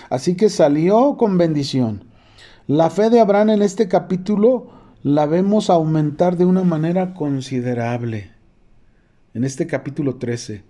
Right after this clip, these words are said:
Abraham regresa a Canaán, expresa su fe a Dios en ello, invocando en primer lugar su nombre, y una vez más en el mismo lugar donde lo había invocado la primera vez en el capítulo doce.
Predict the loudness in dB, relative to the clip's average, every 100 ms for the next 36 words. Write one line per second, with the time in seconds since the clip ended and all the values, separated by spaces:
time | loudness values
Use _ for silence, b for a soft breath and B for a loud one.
0 | B B B B -4 -2 -2 0 0 0
1 | 0 0 0 -4 -4 -2 0 0 0 -2
2 | -6 B B B B -10 -8 -4 -2 0
3 | -4 -4 -2 0 0 0 0 0 0 -2
4 | 0 0 0 0 0 0 -2 -4 -6 -2
5 | 0 0 0 -2 -2 0 0 0 0 0
6 | 0 -4 -2 -2 0 2 0 -2 B B
7 | B B B B -8 -2 0 2 2 4
8 | 2 2 -2 0 0 0 -2 -2 -2 0
9 | 0 2 2 2 2 0 -2 0 0 0
10 | 0 0 0 0 0 0 0 -2 -2 -2
11 | 0 -2 -2 0 0 2 0 0 -2 -2
12 | -2 0 -2 -2 -4 -4 -6 -6 -8 -8
13 | -8 -6 -4 0 -2 -2 -8